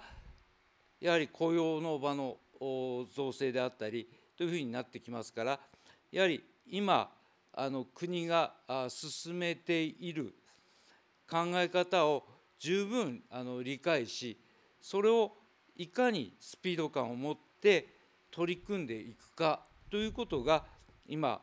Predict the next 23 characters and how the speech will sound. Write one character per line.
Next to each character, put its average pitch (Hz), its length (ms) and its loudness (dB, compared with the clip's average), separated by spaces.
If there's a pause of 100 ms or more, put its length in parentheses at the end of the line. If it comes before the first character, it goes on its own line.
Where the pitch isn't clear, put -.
(100)
す - 200 -14
ご 185 120 -2
く、 196 320 -4 (140)
あ 147 100 -8
の、 147 240 -8 (300)
市 - 200 -8
の、 131 200 -2 (240)
お、 139 760 2
施 151 180 -4
策 156 320 -2
に 131 220 -4 (800)
必 - 260 -10
要 151 140 0
な 147 160 -2
こ 147 180 -6
と 151 140 -4
だ 117 160 -6
と 117 100 -14
い 107 60 -10
う - 20 -12
ふ 110 60 -10
う 156 60 -4
に 135 180 -4